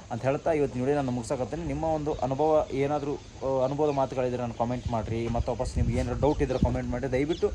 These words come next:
ಕಾಮೆಂಟ್ಗಳು ಭಾಳಷ್ಟು ನಮ್ಮ ಒಂದು ವಿಡಿಯೋಕ್ಕೆ ಬರವಲ್ಲು ಈಗ,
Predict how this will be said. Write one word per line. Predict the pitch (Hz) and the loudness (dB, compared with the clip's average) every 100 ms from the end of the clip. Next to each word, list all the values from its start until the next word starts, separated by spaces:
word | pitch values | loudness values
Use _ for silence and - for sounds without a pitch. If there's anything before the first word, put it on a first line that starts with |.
| - - - - | -4 -14 -14 0
ಕಾಮೆಂಟ್ಗಳು | 131 151 180 170 156 | 2 2 0 2 4
ಭಾಳಷ್ಟು | 151 127 131 - 147 - - | 6 4 4 0 -2 -2 -2
ನಮ್ಮ | 127 139 | 0 2
ಒಂದು | 143 131 135 | 2 0 -2
ವಿಡಿಯೋಕ್ಕೆ | - 120 127 127 | 0 2 2 4
ಬರವಲ್ಲು | - 143 131 - | 6 6 8 10
ಈಗ, | - | 10